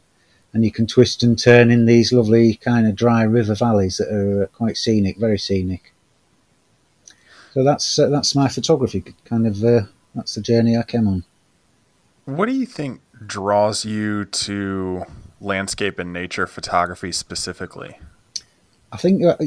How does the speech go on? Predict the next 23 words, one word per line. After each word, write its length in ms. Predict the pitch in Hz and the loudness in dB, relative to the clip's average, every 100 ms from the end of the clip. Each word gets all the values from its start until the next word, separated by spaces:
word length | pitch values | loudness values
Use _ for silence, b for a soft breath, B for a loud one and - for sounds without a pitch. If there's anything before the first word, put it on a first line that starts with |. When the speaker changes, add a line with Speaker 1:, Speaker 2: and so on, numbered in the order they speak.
| 107 - | -6 -6
Speaker 1:
like 180 | 165 165 | -4 -2
I 20 | |
say, 220 | - 165 | 8 10
when 160 | 151 165 | 10 8
I 60 | |
was 160 | 156 127 | 6 6
younger, 420 | 151 156 151 131 | 8 8 8 8
we, 600 | 127 139 139 135 131 113 - - | 8 6 6 4 2 -2 -10 -20
there 380 | 98 82 - 143 | -18 -16 -6 2
was 120 | 135 | 4
a 60 | 127 | 8
lot 280 | 143 147 - | 10 8 6
more 400 | 135 139 135 131 | 4 6 6 6
on 160 | 127 | 6
the 80 | 127 | 4
T 300 | - 143 135 | 4 6 6
V 320 | 120 127 127 | 8 8 8
where 180 | 120 117 | 8 6
you 220 | 117 113 | 4 4
had, 260 | 113 113 98 | 2 0 2
um, 560 | 110 110 110 110 104 104 | 2 4 4 2 0 0
documentaries 800 | 120 - 113 117 110 - 117 107 | -2 0 0 2 2 0 0 0
about, 360 | 113 113 110 | 0 0 0